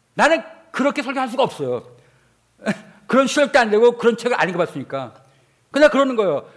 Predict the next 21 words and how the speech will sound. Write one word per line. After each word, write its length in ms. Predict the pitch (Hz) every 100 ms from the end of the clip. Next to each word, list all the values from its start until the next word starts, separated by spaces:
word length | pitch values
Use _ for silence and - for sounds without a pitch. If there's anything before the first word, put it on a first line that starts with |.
| _ _ _ _ -
"Integrate 540 | 247 254 247 247 240
both." 300 | - 208 135 - - _ _ _ _ _ _ _ _ _
그러나 200 | 220 247
나중에는 680 | 185 160 214 247 277 269 208 -
제발 680 | - - 349 349 349 285 -
은혜 300 | 311 349 349
되는 260 | 330 302 302
얘기 120 | 269
하라고. 800 | 240 262 214 180 185 156 - - _ _ _ _ _ _ _ _ _ _ _ _
어, 120 | - 107 -
은혜 200 | 320 330
되긴. 300 | 285 240 - - - - _ _ _ -
요번에 380 | 190 240 262 262
제가 220 | 233 240 247
집어넣은 600 | 185 240 226 226 220 180
그 240 | 185 165
유튜브 560 | 160 196 208 202 202 - -
한번 240 | 233 240
보세요. 400 | - 175 160 127 - _ _ _ _ _ _ _ _ - -
그 100 | 165
나중에 640 | 220 220 208 226 226 208